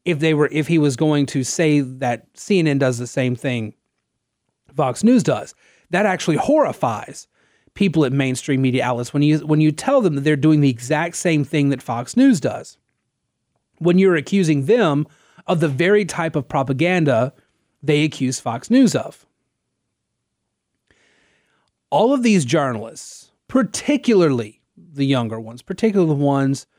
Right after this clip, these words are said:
in their thirties, some into their forties, a lot, and there are a lot of older lefties in the, in the media as well, but a lot of them were better behaved up until recently. A lot of the younger journalists, the ones who are dominating the market right now,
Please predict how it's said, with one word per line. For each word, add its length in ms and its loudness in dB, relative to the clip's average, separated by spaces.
in 320 -2
their 440 0
thirties, 840 -14
some 360 -8
into 140 -8
their 140 -4
forties, 640 -8
a 100 0
lot, 400 2
and 280 0
there 180 2
are 40 2
a 40 0
lot 180 2
of 100 -4
older 280 -2
lefties 460 -12
in 80 -12
the, 260 -14
in 120 -12
the 60 -10
media 260 -10
as 100 -16
well, 160 0
but 100 -4
a 60 -6
lot 120 -2
of 60 -2
them 140 2
were 100 -2
better 260 -4
behaved 560 -4
up 140 -8
until 260 -8
recently. 640 -10
A 60 0
lot 220 2
of 80 0
the 80 0
younger 360 2
journalists, 340 -4
the 60 -8
ones 260 0
who 140 -2
are 60 0
dominating 520 -2
the 60 -10
market 380 -2
right 240 -6
now, 380 -10